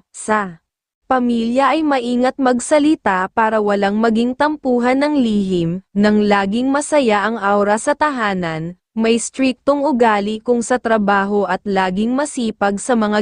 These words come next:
ginagawa, maingat sa mga sinasabi para walang makaaway na ibang tao,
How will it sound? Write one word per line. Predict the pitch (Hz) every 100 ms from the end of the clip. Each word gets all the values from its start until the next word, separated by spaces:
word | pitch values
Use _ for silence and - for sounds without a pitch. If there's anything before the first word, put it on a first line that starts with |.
| 196
ginagawa, | 208 208 208 226 269 202 165 170 _ _ _
maingat | 214 214 226 226 247 254
sa | -
mga | 277 277 269
sinasabi | - 294 302 - 226 214 196 196
para | - 220 220 208
walang | 202 196 190 185
makaaway | 190 - 254 226 220 214 220 233
na |
ibang | 247 269 254 285
tao, | 285 220 190 175 170 170